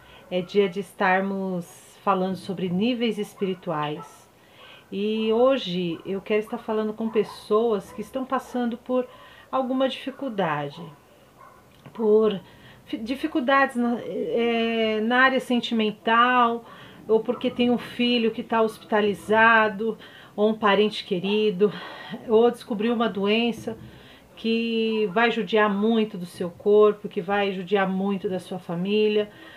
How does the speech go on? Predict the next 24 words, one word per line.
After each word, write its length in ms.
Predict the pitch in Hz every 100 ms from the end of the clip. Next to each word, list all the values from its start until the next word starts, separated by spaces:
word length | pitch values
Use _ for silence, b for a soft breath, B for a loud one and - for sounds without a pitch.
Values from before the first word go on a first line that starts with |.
| B -
ou 180 | 226
pra 180 | 240 247
você 460 | 233 226 - 240 233
que 420 | 226 226 208 135 -
tá 120 | 220
sofrendo 680 | 214 214 - 214 220 214 202
uma 140 | 196
traição, 920 | 190 196 185 185 - - 226 226 220 208 B B B B
que 100 | 190
descobriu 880 | 175 - 190 156 190 240 233 220
e 480 | 202 196 196 196 180 - -
tá 100 | 202
doendo 380 | 175 190 185
demais. 840 | 165 165 175 208 220 208 208 - - B B B B
Então 380 | 208 214 269 262
hoje 240 | 269 269 277
eu 40 |
quero 160 | 285 262
tá 120 | 269
falando 340 | 262 247 247
com 100 | 240
essas 220 | 254 247
pessoas 400 | - 247 - 262
que, 260 | - 269 247